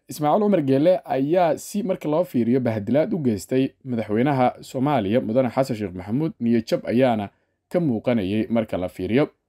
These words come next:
Si kastaba ha ahaatee, ee, ilaa iyo, ee, maalinta Khamiista ah ayuu sii joogi doonaa,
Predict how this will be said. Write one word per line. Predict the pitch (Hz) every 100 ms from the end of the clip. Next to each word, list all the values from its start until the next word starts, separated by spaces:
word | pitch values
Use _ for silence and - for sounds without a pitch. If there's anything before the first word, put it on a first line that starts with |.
| _ - - _ _
Si | - 233
kastaba | 202 214 170
ha | 170
ahaatee, | 131 127 - 147 - _ _ _ _
ee, | 131 139
ilaa | 135 143 202
iyo, | 131 151 143
ee, | 135 131
maalinta | 131 127 180 151
Khamiista | 127 123 165 - -
ah | 123 -
ayuu | 123 165
sii | 120 165 156
joogi | 131 123
doonaa, | 95 95 98 139